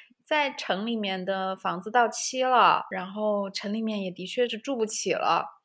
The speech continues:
就觉得那怎么办？ <laughs> 得换个地方住，所以当时在找房子。然后我有一些朋友就住在村子里面，然后之前就知道哈，但没去看过。然后那天就去朋友家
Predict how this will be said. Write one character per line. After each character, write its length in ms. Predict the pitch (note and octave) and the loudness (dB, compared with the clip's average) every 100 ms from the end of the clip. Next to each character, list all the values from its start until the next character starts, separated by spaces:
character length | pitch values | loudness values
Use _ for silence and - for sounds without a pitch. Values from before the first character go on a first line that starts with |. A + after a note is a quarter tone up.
| _ _ - - _ | _ _ -20 -20 _
就 60 | F#3 | -14
觉 200 | F3+ D#3+ | -8 -6
得 180 | - - | -6 -6
那 60 | G3+ | -8
怎 140 | G3+ | -10
么 80 | A2 | -4
办？ 160 | E3+ E3 | 0 0
<laughs> 260 | A#3+ B3 G3 | -2 -4 -6
得 80 | |
换 200 | F3+ B3+ A3+ | 2 4 4
个 60 | |
地 120 | G#3+ | 0
方 200 | A3+ A#3 | -2 -2
住， 300 | B3 B3+ - | 0 0 0
所 100 | - | 0
以 60 | G#3+ | 2
当 160 | B3+ C#4+ | 2 2
时 80 | |
在 100 | C#4+ | 0
找 180 | - E3 - | 0 0 -2
房 240 | - - | -8 -6
子。 160 | G#3+ - - - - - - _ | -4 -4 -6 -18 -18 -20 -20 _
然 100 | C#4 | 2
后 80 | D#4+ | 4
我 40 | |
有 140 | A#3 D#3+ | 6 2
一 40 | |
些 120 | B3+ | 0
朋 380 | B3 - E3 D#3 | -2 -6 -8 -2
友 140 | A3+ B3 | 0 4
就 120 | A#3 | 2
住 220 | - G#3 | 2 -2
在 220 | G3 F3 E3 | 0 -2 -2
村 300 | - - A3+ | -6 -4 -4
子 100 | A#3 | -4
里 180 | G3 D3+ | -6 -8
面， 160 | - D#2+ - - | -12 -14 -14 -10
然 100 | A#3+ | -6
后 160 | C#4+ B3 _ | -6 -8 _
之 140 | - F4 | -6 -4
前 260 | - F#3 | 2 2
就 100 | G#3 B3 | 0 -4
知 200 | - C#4+ | -4 0
道 240 | D4 A3+ | 2 2
哈， 140 | G3 | 0
但 240 | F3 A3 G3+ | -2 -4 -6
没 160 | F#3+ F3+ | -6 -6
去 420 | - - B3+ A3 | -4 -4 -2 -4
看 420 | G#3+ - E4 C4+ G#3 | -4 0 2 2 0
过。 260 | - - - - - - - - _ _ _ _ | -2 -4 -12 -20 -18 -18 -20 -20 _ _ _ _
然 200 | - F#3+ | -8 -6
后 480 | G3+ A3 G#3 G3+ F#3+ | 0 2 4 2 0
那 160 | F#3+ A3 | -2 -4
天 220 | A3+ A3 | -4 -4
就 200 | A3 A3 | -2 -2
去 180 | G#3 - | -2 -2
朋 160 | A#3 G3+ | -2 -4
友 60 | G3 | -4
家 420 | F#3+ G3 F#3+ | -2 -2 -2